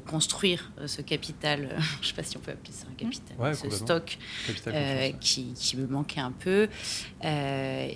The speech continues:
Speaker 1: et du coup, ça m'a permis de, de, de laisser beaucoup plus de place au collectif et même d'accorder, j'ai, j'ai un peu, je pense, euh, ce que tu disais sur l'eau bouillante, euh,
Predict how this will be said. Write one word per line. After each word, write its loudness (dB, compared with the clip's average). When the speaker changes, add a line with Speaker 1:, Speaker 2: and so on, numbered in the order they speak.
Speaker 1:
et 4
du -2
coup, 0
ça 4
m'a 6
permis 6
de, 0
de, -6
de -2
laisser -2
beaucoup -6
plus -4
de -4
place 2
au -6
collectif 2
et 6
même 8
d'accorder, 6
j'ai, 6
j'ai 6
un 8
peu, 4
je 4
pense, 2
euh, 4
ce -4
que -10
tu -8
disais 0
sur -2
l'eau 0
bouillante, 2
euh, 2